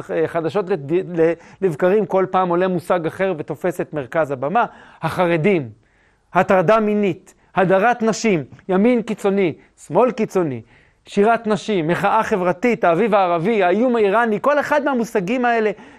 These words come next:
כל אלה זה קטגוריות שתקשורת ההמונים, ההמונים היה לה תפקיד קריטי, גם אם לא בלעדי, בעצם העיצוב שלהם שכ-, כקטגוריות.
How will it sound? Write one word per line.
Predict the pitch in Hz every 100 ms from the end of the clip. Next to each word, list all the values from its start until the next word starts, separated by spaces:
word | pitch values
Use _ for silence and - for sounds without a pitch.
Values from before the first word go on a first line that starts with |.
| -
כל | 262
אלה | 262 262 262
זה | 233
קטגוריות | 202 - 175 220 254 233
שתקשורת | 202 - - 240 240 240
ההמונים, | 202 202 233 208 - _ -
ההמונים | 202 196 247
היה | 226 226
לה | 247
תפקיד | 202 - 240
קריטי, | - 240 254 214 208 - - -
גם | 185
אם | 214
לא | 226
בלעדי, | 190 214 180 175 269 - - _ _ _ 151
בעצם | 208 247 311 285
העיצוב | 247 - 277
שלהם | - 277 247
שכ-, | 247 226 -
כקטגוריות. | 233 226 226 180 190 220 185 123 -